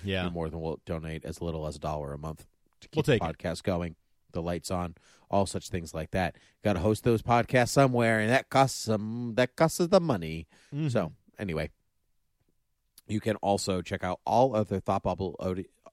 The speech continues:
Speaker 2: Thought Bubble Audio shows at thought bubble audio dot com. Frank, I started a new podcast. It's called the Read Up Podcast. It's all about
Speaker 1: It's
Speaker 2: books and stuff.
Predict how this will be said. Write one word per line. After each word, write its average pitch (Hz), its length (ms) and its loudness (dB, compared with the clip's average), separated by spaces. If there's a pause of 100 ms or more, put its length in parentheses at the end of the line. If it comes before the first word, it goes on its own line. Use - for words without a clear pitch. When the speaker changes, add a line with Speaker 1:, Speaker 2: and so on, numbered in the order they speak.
(120)
Speaker 2:
Thought 120 360 2
Bubble 104 280 0
Audio 92 340 -2
shows 80 400 -6 (400)
at 69 140 -8
thought - 340 0
bubble 170 260 0
audio 92 560 0 (360)
dot 85 360 -4 (400)
com. 78 560 -4 (280)
Frank, 104 480 0 (120)
I 92 80 -6
started 107 320 2
a 95 40 -6
new 92 100 -4
podcast. 92 560 -4
It's - 80 -16
called 92 220 -4
the 85 60 -8
Read 85 220 -2
Up 80 180 -4
Podcast. 85 360 -4 (120)
It's - 100 -8
all 87 100 0
about 80 240 -4
Speaker 1:
It's 123 80 -6
Speaker 2:
books - 320 0
and 95 120 -8
stuff. - 480 -4